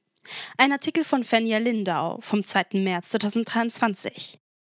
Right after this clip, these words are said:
Jede Stunde Bildschirmzeit mehr erhöht die Wahrscheinlichkeit um neun Prozent, dass Kinder und Jugendliche in zwei Jahren Selbstmordgedanken hegen.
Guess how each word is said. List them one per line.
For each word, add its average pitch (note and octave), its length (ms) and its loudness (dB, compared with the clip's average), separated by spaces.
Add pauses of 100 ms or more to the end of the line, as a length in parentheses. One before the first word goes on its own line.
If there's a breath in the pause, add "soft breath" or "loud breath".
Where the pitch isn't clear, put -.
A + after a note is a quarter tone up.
Jede C4+ 380 2
Stunde A3 400 2
Bildschirmzeit G3 880 0
mehr G#3 400 2
erhöht B3 560 0
die A#3 100 2
Wahrscheinlichkeit A3 800 0
um G#3 100 0
neun A#3+ 300 0
Prozent, - 680 -2 (320 loud breath)
dass - 220 2
Kinder B3+ 340 2
und A#3 160 -2
Jugendliche G#3 640 0
in G#3 160 0
zwei B3 260 2
Jahren G#3 360 0
Selbstmordgedanken G3 960 -2
hegen. - 500 -4